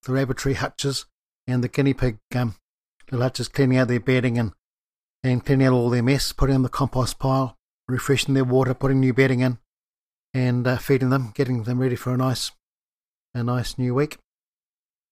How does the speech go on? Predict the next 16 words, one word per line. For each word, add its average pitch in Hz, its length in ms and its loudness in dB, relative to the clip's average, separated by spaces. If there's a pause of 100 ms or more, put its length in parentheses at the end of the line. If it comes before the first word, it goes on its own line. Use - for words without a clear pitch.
(220)
And 135 240 4
so 165 220 8
it 143 40 8
was 156 320 6 (260)
with 139 160 -4
this, 143 160 -2 (560)
this, - 280 -2
uh, 131 220 0
last 139 300 -4
Friday. 135 380 0
It - 1120 -14
had 135 80 2
been 147 100 8
a 147 60 6
busy 170 220 4
week, 147 260 4